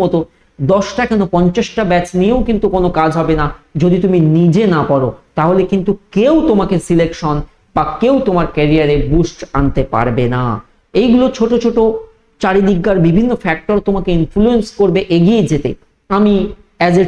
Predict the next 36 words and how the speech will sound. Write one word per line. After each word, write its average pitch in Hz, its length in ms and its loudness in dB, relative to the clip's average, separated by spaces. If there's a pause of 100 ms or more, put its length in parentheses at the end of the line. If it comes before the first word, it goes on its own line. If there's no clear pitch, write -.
teacher 196 320 0 (100)
তোমার 180 220 2
পথপ্রদর্শক, 170 760 0
তোমাকে 170 220 0 (400)
পুশ 247 220 0
করছি 180 320 -2 (120)
এগিয়ে 170 200 2
যাওয়ার 147 200 0
জন্য। 147 160 -2
তোমার 160 180 -2
বাবা 190 260 2
মা 160 220 0 (340)
তোমাকে 185 240 0
পুশ 208 280 0
করছে 185 260 0
না 170 80 0
এগিয়ে 165 220 2
যাওয়ার 147 280 2
জন্য, 131 140 -2 (340)
but 185 180 -2
নিজের 151 300 0 (100)
তো 240 60 0
ইচ্ছা 214 280 -2
শক্তি 240 280 -6
জাগতে 233 280 -2
হবে 185 120 0
যে 180 60 0
আমি 185 160 2
উঠে 185 160 0
দাঁড়াবো, 170 360 0 (280)
তবেই 147 220 0
না 247 100 0 (100)
ঠেলা 214 180 0
দিলে 214 180 2
তুমি 220 200 0
যাবে। 170 260 0